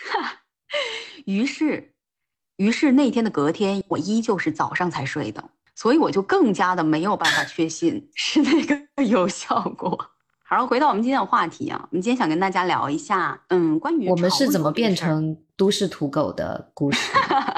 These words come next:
Speaker 1: <laughs> 你能不能不要讲那么真实？<laughs> 我们要，我们要搞一个非常正式的话题，关于潮流这件事，你怎么看？<laughs>
Speaker 2: 我，<laughs> 汪汪汪。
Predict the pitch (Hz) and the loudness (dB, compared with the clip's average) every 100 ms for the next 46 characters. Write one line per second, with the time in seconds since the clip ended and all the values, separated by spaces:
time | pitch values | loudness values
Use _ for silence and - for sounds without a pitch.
0 | - - - - - - 784 740 - 233 | -4 -2 -4 -4 -6 0 0 -2 -4 0
1 | 233 247 247 254 165 196 220 220 220 269 | 0 2 0 0 -2 -2 -2 0 0 0
2 | - - - - _ - - 587 605 571 | -2 -4 -6 -6 _ -20 -4 -2 -2 -6
3 | 539 415 214 262 370 - - 190 269 285 | -6 -4 -2 -2 -2 -6 -8 -2 -2 0
4 | 226 165 170 226 233 247 190 - 220 202 | 0 0 0 -2 0 -2 -2 -2 -2 -2
5 | 190 180 165 156 151 151 - - 370 370 | -4 -2 -2 -2 -6 -8 -8 -2 2 4
6 | 220 247 175 226 190 202 196 180 175 190 | 2 0 0 2 0 0 -4 -4 -4 -4
7 | 170 202 180 190 180 - - - 247 - | -2 -2 -2 -2 -4 -4 -4 -4 -4 -8
8 | - - 294 294 185 190 202 - - - | -10 -10 -8 -2 4 4 4 2 -6 -10
9 | - 554 - - - - 208 - - 339 | -10 -4 -2 0 -2 -2 -6 -8 2 2
10 | 359 359 381 311 294 339 320 | 4 4 2 2 0 0 -4